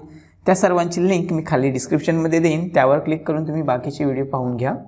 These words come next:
तर आजच्या व्हिडिओमध्ये आपण इथेच थांबूयात, भेटूयात पुढच्या व्हिडिओमध्ये,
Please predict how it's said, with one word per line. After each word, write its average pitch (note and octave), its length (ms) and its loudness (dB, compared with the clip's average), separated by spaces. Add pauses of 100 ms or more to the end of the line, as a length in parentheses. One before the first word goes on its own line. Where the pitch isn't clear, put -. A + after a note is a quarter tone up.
(800)
तर D#3+ 140 4
आजच्या E3+ 340 2
व्हिडिओमध्ये G3+ 400 4
आपण F#3+ 200 -2
इथेच D#3 380 -4
थांबूयात, D#3+ 280 0
भेटूयात E3 340 2
पुढच्या D3 340 0
व्हिडिओमध्ये, C#3+ 460 0